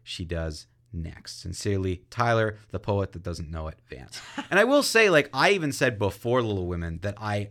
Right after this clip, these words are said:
Speaker 1: uh, there was an, even though I didn't like Lady Bird, there was enough in there that made me excited to see where Greta Gerwig could go. And Little Women makes me even more excited, too, because
Speaker 2: Yeah.
Speaker 1: I think she's getting better, but that doesn't necessarily mean she's up there yet.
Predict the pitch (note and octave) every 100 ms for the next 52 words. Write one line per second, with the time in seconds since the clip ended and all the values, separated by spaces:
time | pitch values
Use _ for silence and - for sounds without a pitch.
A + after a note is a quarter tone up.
0 | - D#2+ A2+ A2 A2 G#2+ C#3 E3 C#3+ C3
1 | A#2+ A2+ G#2+ F#2 F2 D2+ G#2 G#2+ A2 C3+
2 | C#3 A#2+ G2+ F2 F2+ G2 F#2 F2 - F#2
3 | E2+ - - F2+ E2 F2+ E2+ F#2 E2+ F2
4 | E2+ E2 F#2+ G2 F2+ B1 - - - A2+
5 | C3 A#2 A2+ G#2+ F#2+ F2+ - F2+ F2 E2
6 | E2+ E2+ E2 - E2+ E2 - C#3+ - C#2+
7 | - - - G2+ G#2+ F#2 A4 - _ _
8 | A#2 G#2+ A#2+ G2+ G#2 F2+ G#2+ F#2 F2 E2+
9 | A#2+ D3+ D#3+ E2 - - _ - G#2+ A#2
10 | A#2+ A2 G#2 G#2+ G#2+ G#2+ G2+ F#2+ F#2 F2+
11 | E2+ - F#2 E2 D#2+ - _ _ _ _
12 | _ G#2 - F2+ E2+ D#2+ - - -